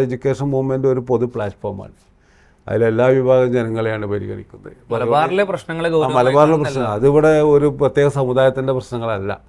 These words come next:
Speaker 2: അല്ല.
Speaker 1: ഇവിടെ സാധാരണക്കാരുടെ പ്രശ്നങ്ങളാണ് അതിലേറ്റവും കൂടുതൽ. സാധാരണക്കാരായിട്ടുള്ള പാവങ്ങളായിട്ടുള്ള ആളുകൾ, അവരുടെ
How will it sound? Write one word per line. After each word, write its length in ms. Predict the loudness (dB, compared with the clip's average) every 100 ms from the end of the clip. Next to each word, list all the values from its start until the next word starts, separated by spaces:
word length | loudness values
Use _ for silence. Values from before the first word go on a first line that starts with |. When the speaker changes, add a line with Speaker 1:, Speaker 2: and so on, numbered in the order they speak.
| -20
Speaker 2:
അല്ല. 120 | -20 -20 _ _ _ _ 0
Speaker 1:
ഇവിടെ 240 | 4 6 6 6 2 -2
സാധാരണക്കാരുടെ 960 | -4 0 2 2 0 -2 -4 -6 -6 -8
പ്രശ്നങ്ങളാണ് 580 | -10 -10 -8 -6 -8 -10 -10
അതിലേറ്റവും 460 | -6 -8 -8 -12 -12
കൂടുതൽ. 300 | -16 -16 -20 -20 _ -10
സാധാരണക്കാരായിട്ടുള്ള 1200 | -6 -2 -2 -2 -6 -6 -6 -4 -6 -8 -10 -12 -12 -12 -8
പാവങ്ങളായിട്ടുള്ള 800 | -4 -4 -4 -6 -6 -8 -6 -6
ആളുകൾ, 260 | -6 -8 -8 -10 -16 _ _ _ -6
അവരുടെ 400 | -2 0 0 0